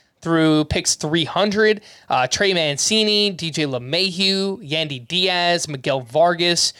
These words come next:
who will gain second base eligibility likely early on in the season, uh, and then Wil Myers, who signed on with the Reds. Chris, are there any names here, Myers, Vargas, Yandy Diaz, D J LeMahieu, Trey Mancini,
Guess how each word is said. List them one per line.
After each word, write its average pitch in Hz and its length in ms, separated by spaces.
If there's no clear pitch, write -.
who 156 140
will 156 160
gain 170 280
second 170 300
base 151 220
eligibility 147 600
likely 151 520
early 143 200
on 143 160
in 143 60
the 135 60
season, 160 400
uh, 135 200
and 165 100
then 165 120
Wil 180 160
Myers, 156 380
who 160 80
signed 151 340
on 143 160
with 139 120
the 135 60
Reds. 135 480
Chris, - 380
are 180 100
there 180 120
any 190 120
names 170 300
here, 147 240
Myers, 143 540
Vargas, 151 580
Yandy 175 320
Diaz, 165 580
D 190 140
J 180 120
LeMahieu, 156 480
Trey 170 220
Mancini, 147 680